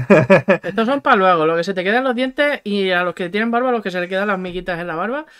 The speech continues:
Speaker 2: eso también cuenta como paluego.
Speaker 1: Claro, que hace así, ¿no?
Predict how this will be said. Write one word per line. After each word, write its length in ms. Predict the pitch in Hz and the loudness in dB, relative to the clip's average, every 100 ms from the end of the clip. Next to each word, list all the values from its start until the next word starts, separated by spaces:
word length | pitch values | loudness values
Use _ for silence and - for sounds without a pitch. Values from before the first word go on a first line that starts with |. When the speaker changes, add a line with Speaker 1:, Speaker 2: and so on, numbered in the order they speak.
| _ | _
Speaker 2:
eso 240 | - 175 202 | -12 -8 -4
también 300 | 175 180 175 | -4 -4 -6
cuenta 240 | 175 175 | -8 -6
como 240 | 175 160 151 | -6 -8 -8
paluego. 480 | 147 147 147 147 _ _ - | -8 -10 -12 -16 _ _ -18
Speaker 1:
Claro, 440 | 107 98 92 110 - 107 _ _ _ | -12 -12 -14 -20 -20 -20 _ _ _
que 280 | _ 95 104 - - | _ -16 -16 -20 -20
hace 180 | - 104 | -20 -18
así, 340 | 104 - 107 | -18 -18 -18
¿no? 160 | 123 196 | -18 -20